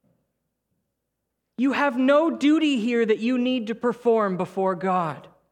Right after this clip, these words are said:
You are here because God has performed everything for you.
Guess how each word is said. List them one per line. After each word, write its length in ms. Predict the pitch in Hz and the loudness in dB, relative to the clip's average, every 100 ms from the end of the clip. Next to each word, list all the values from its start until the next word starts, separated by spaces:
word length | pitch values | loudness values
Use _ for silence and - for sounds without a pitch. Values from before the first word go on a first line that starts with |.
| _ _ _ _ _ _ _ _ _ _ _ _ _ _ _ _ _ _ _ _ - | _ _ _ _ _ _ _ _ _ _ _ _ _ _ _ _ _ _ _ _ -2
You 300 | 220 302 311 | 2 4 4
are 220 | 254 247 | 2 0
here 640 | - 285 277 208 180 180 - _ - | -2 0 2 2 0 -6 -16 _ -8
because 260 | 214 208 | -4 -4
God 380 | 156 233 226 226 | 0 2 2 2
has 140 | 208 - | -2 -6
performed 580 | 214 - 208 190 185 - | -8 -4 -2 0 -2 -2
everything 680 | 208 208 190 202 - 165 147 | -4 -2 -4 -4 -4 -6 -6
for 200 | - 156 | -8 -8
you. 460 | 147 156 139 117 | -6 -4 -6 -10